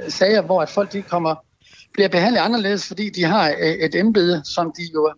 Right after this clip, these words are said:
øh, er i en betroet stilling i forhold til at kunne gennemføre. Og der kan vi altså ikke have, øh,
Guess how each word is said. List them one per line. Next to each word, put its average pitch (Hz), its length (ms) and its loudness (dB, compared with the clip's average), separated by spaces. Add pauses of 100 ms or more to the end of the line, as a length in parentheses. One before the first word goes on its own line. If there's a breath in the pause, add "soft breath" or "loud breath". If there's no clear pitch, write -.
(260)
øh, 160 460 -2
er 196 80 2
i - 20 2
en 170 100 -2
betroet 170 420 -2
stilling 185 360 -4
i 151 80 -6
forhold 180 200 2
til 190 120 -6
at 170 160 -2
kunne 160 140 -6
gennemføre. 165 480 0 (500 loud breath)
Og - 100 -2
der 175 100 4
kan 190 180 0
vi 180 60 4
altså 160 280 2
ikke 214 160 0
have, 190 220 2 (220)
øh, 143 200 0